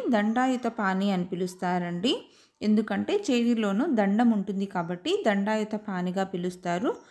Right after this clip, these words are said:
అందులోనూ స్వామి కూడా కౌపీనంతో మాత్రమే కనబడతారు. భక్తులు నన్ను చేరుకోవాలి అంటే అన్నీ వదులుకొని నా దగ్గరికి రావాలి అనే విధంగా స్వామివారు ఇలా కౌపీనంతో కలపడం ఇక్కడ ప్రత్యేకత.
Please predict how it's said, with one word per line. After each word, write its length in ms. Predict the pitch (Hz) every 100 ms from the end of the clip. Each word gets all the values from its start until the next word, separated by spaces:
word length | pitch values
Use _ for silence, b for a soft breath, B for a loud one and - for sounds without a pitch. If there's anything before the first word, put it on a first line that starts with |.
| B B
అందులోనూ 560 | - 214 214 220 220 370
స్వామి 420 | - 240 208 240
కూడా 300 | 247 190 208
కౌపీనంతో 760 | 302 254 226 247 247 240 233 226
మాత్రమే 480 | 202 170 180 214 440
కనబడతారు. 760 | 302 214 190 180 165 160 - - _ _ _ _ _ _ _ _ _ _ _ _ _ _ _ _ _ _ _ 932 _ _ _ _ _ _ _ _ 202
భక్తులు 440 | 208 208 269 269
నన్ను 240 | 269 226
చేరుకోవాలి 880 | 208 220 208 220 240 233 233 220 233
అంటే 320 | 208 185 208 349 -
అన్నీ 280 | 214 254
వదులుకొని 600 | 285 220 208 214 202 208
నా 180 | 359 285
దగ్గరికి 440 | 208 190 226 240 233
రావాలి 540 | 190 180 190 190 202
అనే 240 | 180 175
విధంగా 480 | 175 170 175 180 269 554 - B B
స్వామివారు 640 | - 226 214 240 226 190 220
ఇలా 320 | 349 208 202
కౌపీనంతో 800 | 196 196 185 214 208 196 185 330
కలపడం 600 | 349 233 196 196 185 403
ఇక్కడ 260 | 403 233 185 -
ప్రత్యేకత. 600 | 247 - 185 180 165